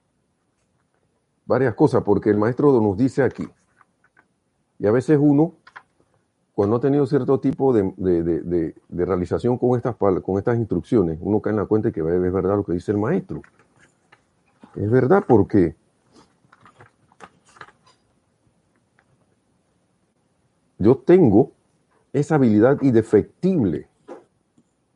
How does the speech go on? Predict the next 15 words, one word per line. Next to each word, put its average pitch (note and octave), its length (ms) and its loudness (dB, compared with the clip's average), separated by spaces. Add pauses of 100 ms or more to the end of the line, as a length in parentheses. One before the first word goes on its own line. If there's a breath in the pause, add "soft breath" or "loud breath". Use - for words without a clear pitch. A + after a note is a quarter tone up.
(720)
Si - 160 -4
usted C3+ 160 2
está D#3+ 120 2
escuchando C#3 520 2
esto, - 240 -4 (2250)
ya A#2 200 0
sea C3 400 0 (1160)
varias A2+ 320 4
veces, A2 640 2 (920)
y - 80 -8
a - 40 -4
usted - 160 -2
le A2+ 120 2
gusta A#2 340 0
conectarse, F2+ 880 -6